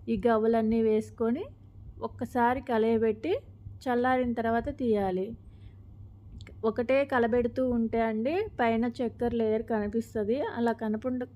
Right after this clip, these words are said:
కనపడకుండా ఉండాలంటే ఒకసారి కలబెట్టి ఆరనివ్వాలి. అలా ఆరనిచ్చినట్లయితే గవ్వలు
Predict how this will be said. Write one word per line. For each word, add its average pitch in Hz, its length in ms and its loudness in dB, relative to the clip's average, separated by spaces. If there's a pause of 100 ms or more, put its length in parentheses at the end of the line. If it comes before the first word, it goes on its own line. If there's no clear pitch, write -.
(100)
కనపడకుండా 240 760 0
ఉండాలంటే 220 680 0 (640)
ఒకసారి 226 440 -2
కలబెట్టి 226 560 0 (160)
ఆరనివ్వాలి. 202 720 2 (640)
అలా 220 280 0
ఆరనిచ్చినట్లయితే 226 960 0 (1000)
గవ్వలు 226 480 2